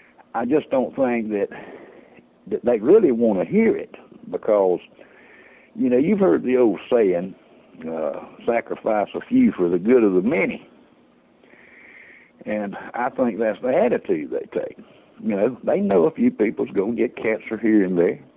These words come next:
and they know people's gonna get leukemia, and they know, uh, you know, some of the people's gonna be up with arthritis and all this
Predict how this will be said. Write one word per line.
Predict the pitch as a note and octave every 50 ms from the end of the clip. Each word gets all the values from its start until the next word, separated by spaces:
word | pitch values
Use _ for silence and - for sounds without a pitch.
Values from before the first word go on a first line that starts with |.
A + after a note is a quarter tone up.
| _
and | - - E2+ E2
they | F#2 G2+
know | A2 A2 A2+ A2
people's | A2 - A#2 A2+ - - -
gonna | G#2 A2+ G#2+ - G#2
get | G2 A2 -
leukemia, | - G2+ G#2 A2 G#2 - - G#2+ G#2 G#2 A2 C#3 D3+ D#3+ - _ _ _ - - - - - - - - - - - - - _ _ -
and | - F2+ F2+ F#2
they | G2+ G#2+ G#2+
know, | G#2+ A2 A2+ A2 A2+ G#2+ F2 - - - D2+ - - - - - - - - A#1+
uh, | G1+ - - - - G1+ G1+ - - - -
you | - - E2
know, | G2 F#2 F2+ F#2 F#2+ - - _ _ - -
some | A2 A2+ A2+
of | G#2+ G#2 G2
the | - G#2
people's | A2 G#2 - A#2+ G2 F2
gonna | G2+ A2 A2 G#2+ G2+
be | F#2+ A2 A#2 A2+ A2 A2 A2
up | A2 G#2+ G2
with | A2+ A2
arthritis | G#2+ G#2 A2 A2 A2+ G#2 - - G#2+ G#2 G2+ G#2 A2 - - D3 - - - - - - - - _ _ _ - - - - - - - - _ _ -
and | - - E2+
all | G2 B2 A#2+ A#2 A#2
this | A#2 A2+ G#2+